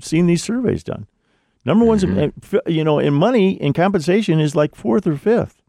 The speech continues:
Speaker 1: I, it's just, it's amazing. It doesn't take much, and I tell clients that all the time. It doesn't take much for you to recognize somebody.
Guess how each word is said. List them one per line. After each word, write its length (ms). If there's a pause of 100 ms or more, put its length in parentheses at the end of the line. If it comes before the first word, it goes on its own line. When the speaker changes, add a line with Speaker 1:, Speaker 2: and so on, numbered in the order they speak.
(600)
Speaker 1:
I, 40
it's 280
just, 180
it's 200
amazing. 500 (260)
It 200
doesn't 340
take 260
much, 320
and 60
I 60
tell 300
clients 340
that 140
all 120
the 80
time. 220
It 240
doesn't 400
take 260
much 400
for 140
you 120
to 100
recognize 580
somebody. 420